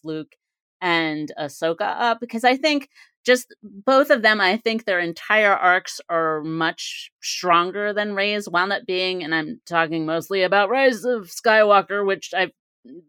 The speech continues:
tried to knock out of my personal canon 'cause it drives me insane. But I feel like Rey's story was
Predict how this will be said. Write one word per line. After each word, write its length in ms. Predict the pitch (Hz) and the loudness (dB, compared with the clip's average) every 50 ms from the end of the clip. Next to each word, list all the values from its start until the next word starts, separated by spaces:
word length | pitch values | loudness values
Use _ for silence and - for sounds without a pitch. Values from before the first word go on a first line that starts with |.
| - - _ - | -20 -20 _ -6
tried 220 | - 196 185 175 | -2 0 0 0
to 80 | 175 180 | 2 2
knock 240 | 180 175 165 - 185 | 2 2 2 4 2
out 120 | 175 165 | 2 2
of 60 | 160 | 2
my 140 | 160 160 156 | 0 -2 -2
personal 400 | - 165 160 160 - 175 160 147 | -2 -2 -4 -4 -4 -8 -8 -8
canon 400 | - 156 175 165 160 156 156 156 | -4 -2 0 0 0 -2 -6 -10
'cause 160 | - 160 135 | -10 -12 -14
it 80 | 160 143 | -10 -6
drives 300 | - 160 147 151 139 - | -4 -2 -2 -4 -4 -8
me 100 | 160 151 | -10 -8
insane. 480 | 147 151 - - 220 202 180 165 151 - _ - | -8 -6 -2 -2 -2 0 0 -2 -6 -6 _ 2
But 160 | 208 196 190 | 2 2 4
I 60 | 233 | 2
feel 160 | 254 - 330 | 2 4 4
like 140 | 320 302 302 - | 4 4 2 2
Rey's 300 | - 269 285 311 311 - | 2 4 4 4 2 -2
story 320 | - 277 247 254 247 233 | -2 0 4 6 6 8
was 240 | 226 220 202 208 190 | 6 6 4 0 -2